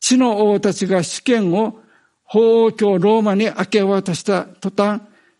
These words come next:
千二百六十日間、神の民が迫害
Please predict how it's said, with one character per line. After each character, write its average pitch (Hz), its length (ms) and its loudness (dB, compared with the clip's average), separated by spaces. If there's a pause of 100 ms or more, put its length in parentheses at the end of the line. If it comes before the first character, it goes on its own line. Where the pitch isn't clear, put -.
千 262 400 2
二 233 100 2
百 196 260 0
六 190 260 -2
十 196 240 0
日 196 260 -2
間、 190 300 -4 (400)
神 214 280 0
の 190 140 0 (140)
民 180 140 0
が 196 220 -2 (380)
迫 - 340 -6
害 185 300 0